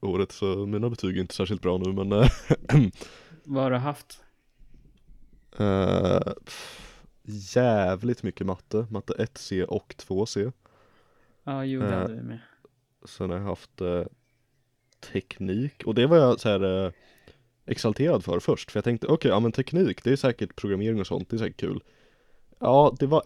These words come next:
Speaker 1: en fas i, liksom, eh, den kursen som var programmering.
Speaker 2: Det är också en hundrafemtio
Speaker 1: Men den
Speaker 2: poängskurs.
Speaker 1: räknades, ja, men den fasen räknades tydligen inte in i betyget heller. <laughs> Den var så här exkluderad, typ.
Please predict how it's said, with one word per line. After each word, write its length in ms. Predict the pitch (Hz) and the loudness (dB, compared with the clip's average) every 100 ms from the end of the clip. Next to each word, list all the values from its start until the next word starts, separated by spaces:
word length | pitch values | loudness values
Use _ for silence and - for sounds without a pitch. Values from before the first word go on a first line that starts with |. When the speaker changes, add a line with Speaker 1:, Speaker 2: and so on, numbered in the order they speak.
| - | 4
Speaker 1:
en 420 | 170 180 131 107 | 6 6 2 0
fas 640 | - 98 90 - - - _ _ | 0 0 0 -2 -10 -12 _ _
i, 300 | - 98 90 95 | -2 0 0 -2
liksom, 380 | - - 98 87 | -6 -4 -4 -2
eh, 160 | 87 85 - _ _ - | -2 -4 -6 _ _ -12
den 240 | - 95 87 | -2 -2 0
kursen 500 | 101 - - 82 85 _ _ _ | -4 -2 -2 -4 -6 _ _ _
som 200 | - 98 | -2 0
var 80 | 92 | 0
programmering. 380 | - 92 87 | 2 0 4
Speaker 2:
Det 40 | 139 | 4
är 60 | |
också 160 | 175 - | 2 2
en 100 | 147 | 0
hundrafemtio 540 | - 165 143 - 165 | 2 2 2 2 4
Speaker 1:
Men 140 | 120 113 | 4 6
den 100 | 117 | 6
Speaker 2:
poängskurs. 160 | 131 | 8
Speaker 1:
räknades, 600 | 151 147 156 135 127 - - _ _ _ _ _ | 8 8 4 2 2 -2 -12 _ _ _ _ _
ja, 240 | - 127 135 | 2 4 4
men 180 | 127 123 | 2 2
den 380 | 127 143 156 - _ _ _ | 4 4 2 -4 _ _ _
fasen 600 | - 147 151 - 127 107 | 0 4 4 4 2 4
räknades 420 | 117 113 110 113 | 4 4 0 -2
tydligen 340 | - 135 107 110 | 0 2 4 4
inte 280 | 107 - 190 | 2 2 6
in 220 | 214 110 | 8 8
i 60 | |
betyget 460 | 98 101 185 180 123 | 6 6 6 6 2
heller. 280 | - - - | 0 -2 -4
<laughs> 60 | _ - _ _ - - - - - - _ _ _ - - _ - 381 339 | _ -20 _ _ -2 -2 -4 -18 -20 -20 _ _ _ -14 -14 _ -6 -6 2
Den 140 | 135 | 4
var 80 | 127 | 6
så 120 | 147 - | 4 2
här 60 | |
exkluderad, 800 | 131 - - 123 127 165 - - | 0 -2 0 2 4 2 2 -2
typ. 220 | - - | -4 -6